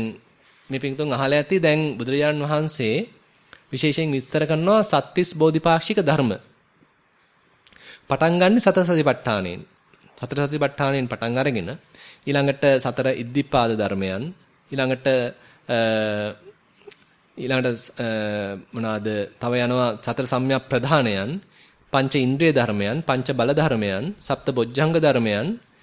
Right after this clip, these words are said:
ඊළඟට ආරෂ්ඨාංගික මාර්ගය. මේ විදිහට එතකොට මේ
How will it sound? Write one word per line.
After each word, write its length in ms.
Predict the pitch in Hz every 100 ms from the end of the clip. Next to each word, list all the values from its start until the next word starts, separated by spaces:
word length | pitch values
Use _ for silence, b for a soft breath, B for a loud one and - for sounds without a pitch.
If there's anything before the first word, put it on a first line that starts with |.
| b b 160
ඊළඟට 280 | 156 160 208
ආරෂ්ඨාංගික 580 | 170 160 - 160 180
මාර්ගය. 420 | 220 156 107 90 - _ _ -
මේ 160 | 131
විදිහට 300 | 139 139 170
එතකොට 340 | 175 185 151 110 156 269 _ b b b
මේ 460 | 160 160 151 123